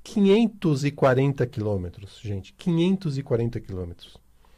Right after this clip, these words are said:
E a reação foi sempre a mesma. A energia da pessoa era espelhada pelas células. Por que que eu tô contando essa história? Gary Douglas, criador, criador do Access, fala que nós somos uma espécie de Bob Esponja psíquico do universo.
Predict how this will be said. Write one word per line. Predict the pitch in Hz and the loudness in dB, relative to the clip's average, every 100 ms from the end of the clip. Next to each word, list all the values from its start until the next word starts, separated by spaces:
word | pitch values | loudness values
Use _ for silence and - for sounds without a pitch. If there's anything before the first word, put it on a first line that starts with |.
| - _ _ 127 | -20 _ _ -2
E | |
a | 123 | 2
reação | 143 135 170 180 | 2 0 -2 0
foi | 190 156 | -2 -2
sempre | - 170 180 180 | 0 -2 0 -2
a | |
mesma. | 127 101 92 95 101 120 | -2 -4 -6 -8 -10 -10
A | 101 | -8
energia | 98 98 98 95 151 185 | -6 -6 -6 -6 -6 -6
da | 160 | -6
pessoa | 156 139 - 127 123 120 | -6 -8 -6 -4 -2 0
era | 113 113 - - | 0 -2 -6 -8
espelhada | 165 - 214 131 120 117 120 | -8 -2 0 2 2 0 -4
pelas | 123 117 110 - | -6 -6 -6 -8
células. | - 85 85 90 - - _ _ _ _ _ - _ - | -10 -10 -12 -18 -20 -20 _ _ _ _ _ -20 _ -12
Por | 185 | -6
que | 220 | -2
que | |
eu | 190 | 0
tô | 175 | 0
contando | 170 151 131 | 0 0 0
essa | 123 113 | -2 -6
história? | 101 - 85 95 - _ - _ _ - - | -8 -14 -16 -16 -20 _ -20 _ _ -20 -2
Gary | 147 226 | 2 4
Douglas, | 120 143 185 107 101 | 6 6 4 2 -4
criador, | - 110 110 - | -2 -2 -2 -8
criador | - 113 104 135 135 | -4 -2 0 0 0
do | 101 113 | 0 0
Access, | 147 156 - 95 - - - - _ | -2 -4 -10 -12 -12 -20 -20 -20 _
fala | - 139 139 | -2 0 0
que | 147 | -2
nós | 143 190 - | -2 -2 -4
somos | - 143 165 113 98 | -4 -2 0 -2 -4
uma | 117 120 | -4 -4
espécie | - 135 143 151 | -4 -6 -4 -6
de | 123 110 | -8 -6
Bob | 113 175 170 | 0 0 -2
Esponja | 165 - - 139 143 151 | -8 -8 -4 -4 -2 -6
psíquico | 156 - - 190 - - | -8 -10 -4 -4 -6 -8
do | 104 104 | -4 -2
universo. | 101 87 90 - - - | -2 -2 -8 -14 -20 -20